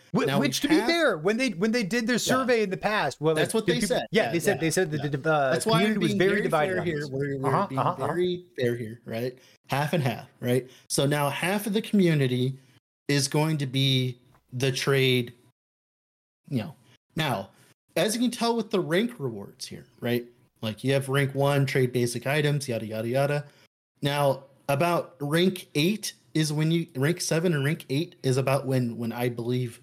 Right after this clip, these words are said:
Speaker 2: s-, M G actually kicks off. 'Cause that's when you can trade all exalted items and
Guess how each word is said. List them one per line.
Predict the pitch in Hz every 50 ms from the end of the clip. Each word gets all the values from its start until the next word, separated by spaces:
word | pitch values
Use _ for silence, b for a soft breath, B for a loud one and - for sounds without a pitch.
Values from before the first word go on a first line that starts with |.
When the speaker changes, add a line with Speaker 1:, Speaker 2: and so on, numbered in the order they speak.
| _ -
Speaker 2:
s-, | - - - - _ - 123 127 131 -
M | 139 139 139 131
G | - 120 127 131 131 -
actually | 120 120 123 - - - 113
kicks | - - 147 135 - - 135
off. | 135 151 175 180 180 -
'Cause | - - - - _ _ _ _ _ _ -
that's | 135 139 139 139 160
when | 151 151
you | 143 139
can | 135 - 127
trade | 127 - 147 135 131 127 120 B B B B B _ _
all | - 113 117 117
exalted | 110 - - 156 190 190 180 156
items | 160 160 160 156 170 180 170 170 - b b b b -
and | 120 123 120 120 120